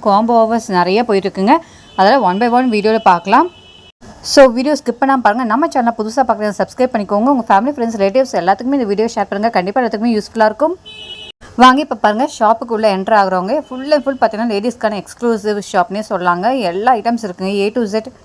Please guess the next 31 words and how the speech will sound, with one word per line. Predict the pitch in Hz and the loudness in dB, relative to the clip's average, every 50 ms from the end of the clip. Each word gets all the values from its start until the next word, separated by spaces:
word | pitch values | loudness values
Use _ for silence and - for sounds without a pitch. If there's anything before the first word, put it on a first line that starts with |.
| - _ _ - - - - - 220 214 | -20 _ _ -20 -20 -20 -16 -2 2 4
லேடீஸ்க்கான | 226 233 233 226 - - 220 208 190 175 | 4 4 4 0 2 2 2 2 2 2
எல்லா | 185 208 202 | 4 2 2
ஐட்டம்ஸ் | 190 214 214 214 - 180 | 2 -2 -6 -4 -6 -8
இருக்கு. | 170 - 262 247 | -4 -4 0 0
இதெல்லாம் | 220 190 220 233 226 | 2 2 2 2 2
பாருங்க, | 196 170 175 208 226 - - | 0 -2 -2 -4 -6 0 2
டாப் | 190 190 220 220 - - 214 | 4 4 4 2 -2 -2 -2
கலெக்ஷன்ஸ், | 202 185 - - 233 233 240 233 - 165 143 | -2 -4 -4 -6 -6 -6 -6 -6 -8 -8 -10
எக்கச்சக்கமான | - - 226 220 - 233 233 226 226 220 208 196 - 190 | -8 -8 -10 -8 -8 -6 -4 -2 -2 0 -2 0 0 0
டாப் | 185 196 - | 0 2 0
கலெக்ஷன்ஸ் | - 214 196 - 233 208 190 202 | -2 -4 -4 -4 -8 -4 -4 -4
இருக்கு. | 180 185 254 277 269 - - 202 | -2 -2 -2 -4 -4 -2 0 2
காம்போ | 180 196 220 247 262 233 220 | 2 2 2 2 2 2 2
ஆஃபர்ஸ் | 214 - 262 277 269 - - 175 | 2 0 -2 -4 -4 -8 -12 -12
எக்கச்சக்கம் | - - 226 220 226 226 233 214 | -10 -10 -8 -6 -6 -4 -4 -4
கொடுத்துருக்காங்க. | 214 185 190 180 - 202 196 202 214 175 | -4 -6 -6 -4 -2 -2 0 0 0 0
அதெல்லாம் | 175 196 233 226 190 175 | 2 2 2 2 0 -2
one | 180 190 | -4 -2
by | 220 220 233 | -2 -2 -2
one | 233 226 - | -2 0 -2
பார்க்கலாம் | 185 175 - 190 190 190 190 185 175 - - - - - - - _ _ 196 | -2 -2 0 0 0 0 0 -4 -8 -14 -20 -20 -20 -20 -20 -20 _ _ -6
நம்ம | 185 185 185 170 185 | -4 -4 -2 -2 -2
வீடியோல. | 190 190 185 180 165 170 208 294 330 - - _ _ _ _ _ _ _ _ _ - - 220 226 - 226 | 0 0 0 0 2 2 2 0 0 -4 -10 _ _ _ _ _ _ _ _ _ -14 -12 -10 0 4 6
இதெல்லாம் | 226 262 269 254 - | 6 6 6 6 2
பாருங்க, | 214 202 220 233 | 0 -2 -2 -4
கொஞ்சம் | 254 226 208 190 196 | -4 -4 -4 -2 0
கிராண்டான | 196 190 202 220 226 226 226 240 233 202 | 0 0 0 0 0 0 0 0 -2 -2
கலெக்ஷன், | 180 175 - - 277 262 - 202 | -4 -4 -4 -6 -8 -2 0 0
பார்ட்டி | 185 185 180 214 214 | 0 2 0 0 0
வேர் | 214 214 208 190 | 0 0 -2 -4
கலெக்ஷன்ஸ்னே | 175 175 170 - - 202 202 202 - - 214 214 233 | -4 -6 -6 -6 -6 -6 -6 -6 -6 -6 -4 -4 -4